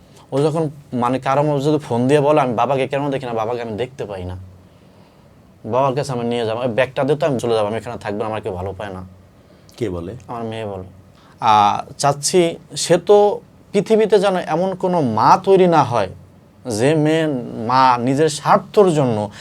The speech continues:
Speaker 1: নিজে একটু ভালো থাকার জন্য তার হাজব্যান্ডকে ডিভোর্স দিতে মতো একটা কাজ করতে পারে এবং বাচ্চা তাকে এতিম করতে পারে, এরকম মা পিতার জন্য কারো না হয়।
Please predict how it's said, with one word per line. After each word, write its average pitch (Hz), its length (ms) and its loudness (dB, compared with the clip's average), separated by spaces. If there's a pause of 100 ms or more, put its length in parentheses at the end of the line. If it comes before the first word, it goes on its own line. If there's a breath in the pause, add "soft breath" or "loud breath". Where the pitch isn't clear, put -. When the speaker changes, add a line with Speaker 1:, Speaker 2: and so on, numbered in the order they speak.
(240 loud breath)
Speaker 1:
নিজে 156 280 4
একটু 175 200 2
ভালো 123 300 4
থাকার 190 340 4
জন্য 147 420 4
তার 131 120 -2
হাজব্যান্ডকে 143 640 0
ডিভোর্স 147 380 0
দিতে 170 260 -2
মতো 151 360 -2
একটা 139 140 -8
কাজ 147 280 -4
করতে 196 240 -2
পারে 202 160 0
এবং 175 200 -2
বাচ্চা 175 340 2
তাকে 165 260 0 (300 loud breath)
এতিম 190 280 4
করতে 151 240 2
পারে, 95 220 -6 (320)
এরকম 190 220 2
মা 175 100 4
পিতার 151 220 0
জন্য 127 180 -2
কারো 151 180 0
না 107 100 -2
হয়। 90 220 -10